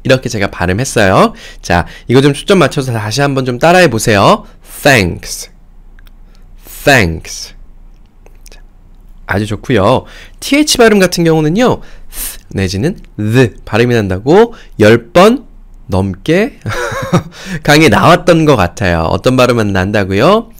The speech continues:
the. 자, 혀의 위치는 또 동일합니다. 이와 이 사이에 혀를 껴놓고요. 바람 빠집니다. 어떻게요? 성대 안 울렸죠? 성대를 울리면서도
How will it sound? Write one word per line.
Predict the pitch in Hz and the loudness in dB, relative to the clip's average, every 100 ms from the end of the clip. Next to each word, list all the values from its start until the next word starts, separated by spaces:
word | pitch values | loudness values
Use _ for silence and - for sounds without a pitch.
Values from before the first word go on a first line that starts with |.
| - - - - - - - - - - - - | -20 -20 -16 -14 -14 -18 -20 -20 -20 -20 -20 -10
the. | 90 95 101 92 - - - | -6 -2 -2 -6 -14 -20 -8
자, | - 95 | -2 0
혀의 | 120 190 | 2 4
위치는 | 190 175 170 151 | 4 2 0 -2
또 | 139 | -2
동일합니다. | 117 123 143 143 110 101 156 190 - - | 0 2 2 2 2 4 4 0 -8 -10
이와 | 113 120 143 | 0 4 6
이 | 117 104 | 4 2
사이에 | 139 127 117 117 | 2 2 2 2
혀를 | 139 131 | 0 -2
껴놓고요. | 143 147 143 123 143 | 0 -2 -2 0 0
바람 | 156 123 143 | 0 0 0
빠집니다. | 139 156 170 143 | 0 0 0 0
어떻게요? | 104 - 214 240 - - - - - - - - - - - - - - - - - - - - - - - - - | -2 0 0 0 -4 -6 -8 -10 -8 -8 -12 -14 -18 -20 -20 -20 -20 -20 -20 -20 -20 -20 -20 -20 -20 -20 -20 -20 -8
성대 | 160 170 | 0 2
안 | 113 95 | 2 0
울렸죠? | 104 90 - 165 214 | -2 -4 -2 -4 -4
성대를 | - - 214 190 | -8 -4 0 2
울리면서도 | 127 139 139 131 135 190 262 - | 0 0 -2 -4 0 2 2 -4